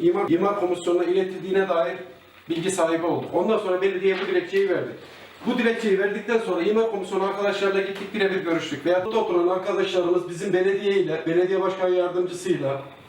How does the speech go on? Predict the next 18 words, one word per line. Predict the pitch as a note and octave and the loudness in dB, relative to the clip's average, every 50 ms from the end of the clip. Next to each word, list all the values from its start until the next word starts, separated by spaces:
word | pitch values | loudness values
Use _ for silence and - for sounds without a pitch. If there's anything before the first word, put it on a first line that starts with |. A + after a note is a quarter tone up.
| - - - | -20 -4 0
görüştüğümüzü, | E3+ F3 F#3+ F#3+ F#3 F#3+ F#3 F#3 E3+ D#3 - C#3+ D#3 D#3 D#3 | 2 2 4 2 0 0 0 0 0 0 -2 -2 -2 -2 0
kapılar, | D#3 D#3+ D#3 E3 F3 F3+ E3+ - - E3+ | -2 -2 -2 0 0 0 0 0 -2 -2
arka | E3+ F3 F3 | -2 -4 -4
kapılar | E3+ E3+ E3+ E3 F3 E3+ E3+ E3 | -4 -4 -2 0 0 2 2 0
arkasında | E3 E3 E3 D#3 - - D#3+ D#3 | 0 -2 -4 -4 -4 -2 0 0
görüştüğümüzü, | D#3 D#3+ E3 D#3 D3+ D#3 - D#3 C#3+ C3+ C3 C3 D#3 | 2 2 0 0 -2 -4 -4 -4 -4 -2 -2 -4 -4
işte | D3 - - D3+ - | -6 -4 -4 0 0
belediyenin | E3+ E3+ E3+ E3+ E3+ E3+ E3+ E3 D#3+ E3+ D#3+ E3 - - - - - - - - - - - - | 2 2 2 2 4 2 2 2 0 -2 -2 -4 -4 -6 -10 -16 -20 -20 -20 -20 -20 -20 -8 -4
yani, | - C#3 C#3+ C#3+ D3 D3+ - - - - - - - - - - - - - - - - - - - - - - - - | -2 0 0 2 0 0 0 -2 -6 -10 -14 -16 -18 -18 -18 -20 -20 -20 -20 -20 -20 -20 -20 -20 -20 -20 -20 -20 -12 -6
yani | C#3+ C#3 C#3+ C#3+ C#3+ D3 D3+ | -2 0 0 2 0 2 2
belediyenin | E3 E3 F3 F3+ E3+ E3+ E3 E3 E3 D#3+ | 4 4 4 4 4 2 2 0 0 0
bizim | E3 D#3+ E3+ E3+ | 2 2 4 4
her | E3+ E3+ E3+ | 4 2 2
dediğimizi | E3+ D#3 D#3+ E3 D#3 D3+ D3+ D3+ D#3+ | 0 0 2 2 2 2 2 2 2
yaptığını | D3+ D3+ - - D#3+ D#3+ D#3 D#3 D#3 D3+ - | 2 2 0 0 0 0 0 0 0 -2 -4
söylediği | - - D3+ D3+ D3+ D#3 D3+ D#3+ E3 D3 C#3 | -4 -2 -2 0 2 0 0 2 0 0 0
gibi | C#3 C3 D3+ - D#3+ | -2 -6 -6 -2 0
böyle | D#3 D3+ D3 D#3+ D#3+ - | 2 2 2 0 -2 -4